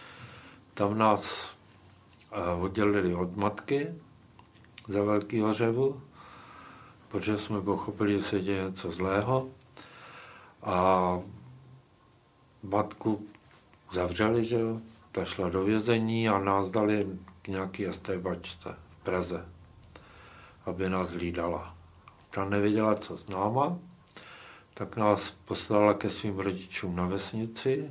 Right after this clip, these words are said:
kde jsme chvíli byli u jejich rodičů, a potom nás odvezli do dětského domova.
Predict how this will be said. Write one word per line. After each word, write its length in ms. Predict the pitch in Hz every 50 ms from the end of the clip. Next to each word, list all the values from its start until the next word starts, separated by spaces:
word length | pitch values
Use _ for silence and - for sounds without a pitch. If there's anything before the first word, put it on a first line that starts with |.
| 120 117
kde 240 | 117 98 95 98
jsme 260 | 92 - - 107 95 90
chvíli 360 | 87 104 104 104 101 104 95
byli 420 | 90 95 92 92 98 117 135 135 127 - - - - - - - - - - - - - - - - - - - -
u 220 | - 98 92 92 95
jejich 380 | 98 98 101 98 92 - -
rodičů, 840 | 95 92 95 92 110 117 113 - - - 120 120 120 120 120 110 - 113
a 360 | 107 101 101 101 101 98 98 95 95 - - -
potom 380 | - 92 - - 110 104 104
nás 280 | 104 101 98 95 - -
odvezli 500 | 101 95 98 104 98 90 101 104 104 98
do 140 | 101 98 95
dětského 480 | 98 95 92 92 - - - 98 92
domova. 500 | 92 95 90 87 87 87 82 82 80 85